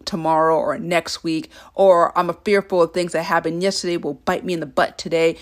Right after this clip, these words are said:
we're never living presently. So fear and anxiety are very interlaced. When we're fearful, we're thinking about things that may or may not happen. We're anxious.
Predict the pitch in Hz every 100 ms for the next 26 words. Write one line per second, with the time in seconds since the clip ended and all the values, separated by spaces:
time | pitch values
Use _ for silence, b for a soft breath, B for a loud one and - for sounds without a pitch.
0 | B 190 196 190 196 185 175 170 160 -
1 | 160 156 147 - - 104 - _ _ _
2 | _ _ _ - - 208 - 240 247 269
3 | 190 190 175 160 156 156 160 160 - 165
4 | 147 147 175 175 156 170 165 151 143 135
5 | - B B 190 190 185 185 - 247 262
6 | 254 175 160 147 151 180 180 202 208 220
7 | 196 165 - - 180 165 160 165 - -
8 | 165 156 - _ _ _ _ _ _ _
9 | _ _ - 190 196 196 180 175 170 160
10 | 160 170 190 170 156 160 156 - 190 220
11 | - -